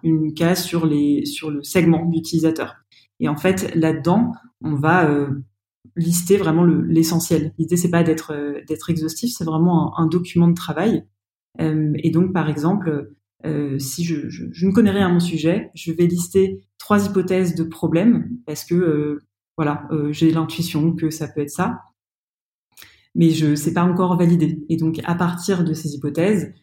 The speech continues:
je vais définir une façon, une méthode pour les valider. Et une fois que je les valide ou que je les invalide ou que je trouve d'autres problèmes, euh, je vais revenir en fait sur ce, sur ce Lean Canvas et mettre à jour.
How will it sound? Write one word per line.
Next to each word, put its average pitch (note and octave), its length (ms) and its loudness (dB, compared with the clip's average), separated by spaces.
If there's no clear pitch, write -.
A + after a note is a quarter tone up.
je D#3+ 80 -8
vais E3+ 80 2
définir E3+ 640 2
une D#3 140 -4
façon, G3+ 560 -2
une D#3+ 140 0
méthode E3+ 540 0
pour D#3 140 -10
les D3 120 -4
valider. C#3+ 500 -2
Et D#3+ 260 -2
une G3 100 4
fois G3 280 0
que E3+ 80 -2
je D3+ 60 -4
les E3 120 4
valide F3 540 2
ou E3+ 100 -4
que F3 220 -2
je E3+ 100 2
les E3 160 0
invalide E3+ 500 2
ou E3 60 -6
que E3 580 -2
je D#3 120 -8
trouve F3+ 420 0
d'autres F#3 380 2
problèmes, F3+ 520 -2
euh, D3+ 160 -4
je D3 120 -6
vais E3 80 2
revenir G#3 360 4
en E3 80 0
fait F3 200 -2
sur D#3+ 220 -10
ce, C#3+ 460 -6
sur - 220 -10
ce - 120 -6
Lean E3 200 2
Canvas D#3+ 540 -2
et D#3 120 0
mettre E3+ 300 0
à E3+ 80 4
jour. D#3 260 -4